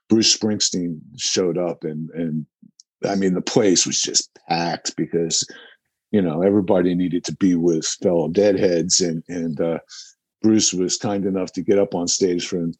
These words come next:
jammed with us for a good forty-five minutes that night. And th-, there's actually, uh, if you, if you YouTube, uh, if you search, uh, Solar Circus and Bruce Springsteen, there's a video of us doing, um, Mustang Sally with him, you know.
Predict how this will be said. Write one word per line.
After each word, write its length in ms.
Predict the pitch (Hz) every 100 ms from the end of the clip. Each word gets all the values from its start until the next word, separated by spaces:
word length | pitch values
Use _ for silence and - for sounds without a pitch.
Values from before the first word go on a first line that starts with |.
| 98 82
jammed 320 | 113 107 90
with 120 | 87
us 120 | 85
for 120 | 87
a 60 | 82
good 200 | 98 82
forty-five 480 | 101 87 85 90 82
minutes 340 | 82 82 80 -
that 160 | 80
night. 220 | 80 78
And 360 | 80 85 85 85
th-, 140 | 90
there's 220 | 87 92 113
actually, 520 | 110 - 95 87 85
uh, 180 | 85 82
if 140 | -
you, 160 | 95 87 - - - _ -
if 180 | 90 98
you 420 | 92 95 107 120
YouTube, 440 | - 107 95 82
uh, 140 | 82 80
if 60 | -
you 80 | 85
search, 540 | - 104 90 - - -
uh, 140 | 87
Solar 340 | 80 - 101 90
Circus 520 | - 101 92 87 -
and 100 | 78
Bruce 260 | 87 87 -
Springsteen, 560 | 98 90 - 80 78
there's 240 | 78 78 82
a 80 | 78 -
video 340 | 92 92 82
of 160 | 78 82
us 180 | 78
doing, 420 | - 85 80 73 76
um, 160 | 73 76 - - - -
Mustang 420 | 90 - 85 80
Sally 440 | - 87 87 80
with 220 | 73 69
him, 160 | 64 64 82
you 100 | 73
know. 160 | 73